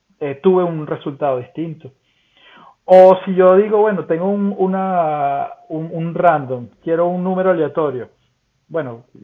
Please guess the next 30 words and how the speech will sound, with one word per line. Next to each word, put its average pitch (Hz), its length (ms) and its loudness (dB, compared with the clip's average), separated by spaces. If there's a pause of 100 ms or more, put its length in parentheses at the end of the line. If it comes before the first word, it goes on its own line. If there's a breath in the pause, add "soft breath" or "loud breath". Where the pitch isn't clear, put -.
(140)
veinte 165 300 0
veces 180 320 0
llamo 165 240 0
la 139 100 0
función 156 500 -8
para 123 480 -4
que 139 120 -8
me 135 140 -6
dé 143 120 -2
el 160 180 -4
número 165 260 -2
aleatorio 165 380 -2
y 202 40 0
veinte 147 280 -2
veces 143 240 -4
voy 147 100 -2
a 143 60 -10
tener 135 280 -6
números 139 500 -10
distintos, 135 580 -10
valores 131 320 -2
distintos. 151 400 -6
Entonces, 139 380 -6 (1040 soft breath)
em, 160 680 4 (380)
un, 190 220 6
un 196 140 6
lenguaje 220 480 6
de 196 80 6
programación 175 560 0
funcional 165 720 0